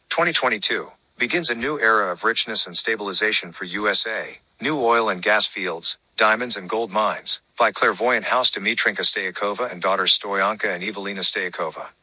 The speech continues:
From Europe, Bulgaria, Varna. Seven. John Barrasso,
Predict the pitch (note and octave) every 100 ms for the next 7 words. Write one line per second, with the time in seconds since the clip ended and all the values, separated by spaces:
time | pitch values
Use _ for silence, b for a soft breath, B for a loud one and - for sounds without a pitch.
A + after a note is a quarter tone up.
0 | - - A2+ A#2+ C3 F2 - _ - A2+
1 | G2+ A#2+ B2+ E2 D#2 - _ - C#3+ A#2+
2 | E2+ - _ _ _ _ - - D3+ G2
3 | - - _ - C3 D3+ A#2+ G2 F#2 F#2+
4 | F#2 E2